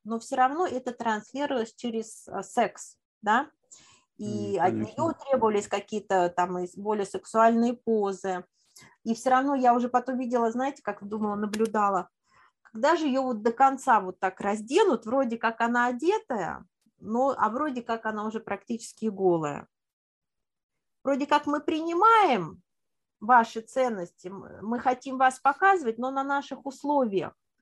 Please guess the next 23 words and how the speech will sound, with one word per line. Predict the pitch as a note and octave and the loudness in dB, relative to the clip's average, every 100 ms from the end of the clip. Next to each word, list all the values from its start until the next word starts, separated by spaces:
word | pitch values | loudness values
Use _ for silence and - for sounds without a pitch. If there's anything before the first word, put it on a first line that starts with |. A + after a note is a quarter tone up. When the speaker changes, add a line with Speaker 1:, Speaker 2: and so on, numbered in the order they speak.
| _ - | _ 2
Speaker 1:
так, | C#4+ D4 | 2 2
как | - D4 - | -12 -12 -6
мы | D4+ C#4 | -4 -2
себе | - G#3 F#3 F#3 | -4 -6 0 2
это | F#3 G#3+ | 0 -2
видим, | F4+ D#4 A3 | 0 0 -4
и | F#3 | -6
так, | - C#4 | 0 0
как | - B3 A3 | 0 -4 -4
это | A3 | -6
будет | G3 A3 G3 - | -8 -10 -12 -8
хорошо | G#3 G3+ - A3+ | -4 -4 -6 -8
продаваться. | - G#3 F#3+ G3 F#3+ C#3 A2+ B2+ | -6 0 2 4 4 2 -4 -6
Speaker 2:
Ну, | B2 - - _ - | -6 -12 -20 _ -2
так | B2+ | 0
работает | D3+ B2 B2+ C#3 C3 | 2 2 2 0 0
мир. | A2+ A#2 A#2+ - _ _ _ _ - | 0 0 -4 -14 _ _ _ _ -8
Speaker 1:
Да, | F3+ C#4+ G#4 D#4+ | 2 4 6 4
ну, | B3 B3 A#3 | 2 0 2
так | A#3 A3+ | 0 0
работает | A3+ A3 A3+ A3+ A#3 A3 | -2 -2 -4 -4 -6 -6
глянец, | C4+ F4+ E4+ A3+ F3 - _ _ _ - | 2 4 4 2 -4 -10 _ _ _ -6
но, | A#3 B3+ B3+ - | -2 2 2 -2